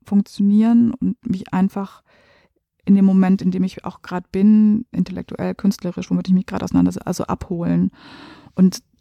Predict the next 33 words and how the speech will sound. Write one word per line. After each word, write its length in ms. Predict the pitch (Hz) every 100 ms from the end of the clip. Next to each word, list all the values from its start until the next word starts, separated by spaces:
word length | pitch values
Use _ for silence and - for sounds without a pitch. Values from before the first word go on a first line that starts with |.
| _ -
das 320 | 175 - -
kann 160 | - 190
man 120 | 196
nicht 100 | 190
erzwingen. 500 | - - 208 240 185
Also 180 | 175 175
manchmal 280 | 175 - 185
muss 120 | 185
man 100 | 185
sie 60 |
einfach 200 | 185 -
an 60 | 196
die 60 | 190
Seite 300 | 190 190 202
tun 260 | - 214
und 120 | 208
dann 140 | 190 190
sagen, 320 | 190 - -
okay, 340 | - 214 196 -
ähm, 300 | - - - - _ _ _ - -
vielleicht 360 | 190 180 190
ist 140 | - 190
es 60 |
totaler 340 | - - 196 190
Müll, 260 | 185 208
vielleicht 300 | 233 196 185
ist 120 | 214
es 100 | 202
aber 180 | - -
auch 80 | 190
wirklich 320 | 190 170 -
richtig 240 | 190 - -
gut. 320 | 247 -